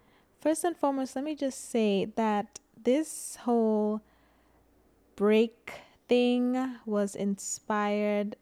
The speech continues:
by a sermon I watched by Michael Todd.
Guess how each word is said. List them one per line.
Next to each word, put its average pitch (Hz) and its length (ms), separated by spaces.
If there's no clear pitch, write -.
by 190 760
a 196 160
sermon 214 560
I 220 100
watched - 680
by 190 640
Michael 190 560
Todd. 202 560